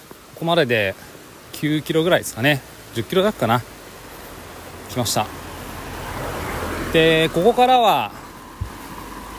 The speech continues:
えーと、まあ、大山の阿夫利神社っていうところの下社っていうのかな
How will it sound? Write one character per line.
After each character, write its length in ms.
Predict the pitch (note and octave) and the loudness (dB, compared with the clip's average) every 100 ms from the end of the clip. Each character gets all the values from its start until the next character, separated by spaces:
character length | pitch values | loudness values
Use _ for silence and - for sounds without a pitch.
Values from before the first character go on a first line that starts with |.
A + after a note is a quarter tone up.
| - - C3+ | -14 -6 2
え 160 | B2+ | 4
ー 20 | |
と、 580 | B2 C3+ B2+ C3 B2+ B2+ | 6 6 6 6 6 6
ま 100 | C3+ | 6
あ、 60 | F#3 | 6
大 160 | F#3+ A3 | 6 6
山 200 | A3+ A3 | 6 6
の 240 | A3 G#3+ - - - - - D3+ | 6 4 0 -16 -18 -20 -10 -4
阿 40 | |
夫 100 | C3+ | 0
利 120 | G#3+ | 2
神 220 | G3+ A3 | 4 6
社 120 | E3+ C#3 | 6 6
っ 40 | |
て 80 | C3+ | 4
い 60 | |
う 20 | B2 | 0
と 60 | |
こ 60 | A#2 | 2
ろ 60 | A#2+ | 0
の 80 | |
下 340 | - - F#3 G3+ | -2 0 2 2
社 140 | G#3+ | 0
っ 20 | |
て 160 | - A3+ | -2 0
い 20 | |
う 60 | C#3+ | 0
の 40 | |
か 120 | F#2+ | 2
な 120 | G#2+ | -2